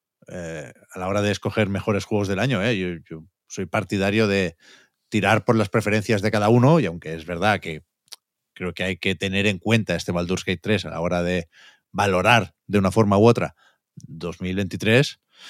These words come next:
no, no es habitual lo, lo de leer por ahí que no te gusta Baldur's Gate tres,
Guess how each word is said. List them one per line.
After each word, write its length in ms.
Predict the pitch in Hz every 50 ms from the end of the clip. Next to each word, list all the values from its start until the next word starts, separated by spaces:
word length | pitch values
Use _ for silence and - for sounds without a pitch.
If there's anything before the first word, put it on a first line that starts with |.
| - - - - _ _ _ _ _ - - _ _ _ _ _ _ _ _ _ - _ _ _ _ _ _ _ _ _ _ _ - 330 392 339
no, 160 | - 123 131 -
no 120 | - 143 143
es 80 | 139
habitual 520 | 165 160 147 139 156 160 156 160 196 202 -
lo, 300 | 123 120 120 113 110 110 -
lo 260 | 107 107 101 104 101
de 180 | 92 104 101 98
leer 300 | 98 101 107 123 120 -
por 120 | 139 120
ahí 200 | 113 127 131 117
que 140 | - 104 92
no 180 | 95 107 113
te 140 | - - 113
gusta 380 | 98 113 131 131 - - 107 127
Baldur's 320 | 127 95 101 95 104 92
Gate 160 | 95 104 92
tres, 400 | - - 113 117 127 156 - -